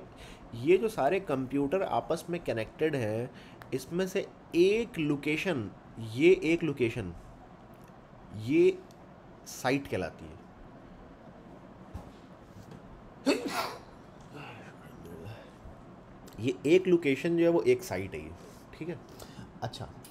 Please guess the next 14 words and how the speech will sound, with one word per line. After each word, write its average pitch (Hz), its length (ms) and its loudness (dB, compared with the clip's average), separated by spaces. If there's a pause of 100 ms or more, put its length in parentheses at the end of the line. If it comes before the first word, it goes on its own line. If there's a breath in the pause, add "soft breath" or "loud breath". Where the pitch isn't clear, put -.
(520)
जैसा 117 300 4
कि 185 140 2
मैंने 185 180 6
बताया 127 420 4
था 123 360 0
कि 127 180 -2
ये 117 320 2
जो 160 140 2
नोड्स 113 580 2
हैं, 101 260 -4 (1600)
ये 110 180 0
जो 135 100 2
नोड्स 110 420 -2
हैं, 107 240 -6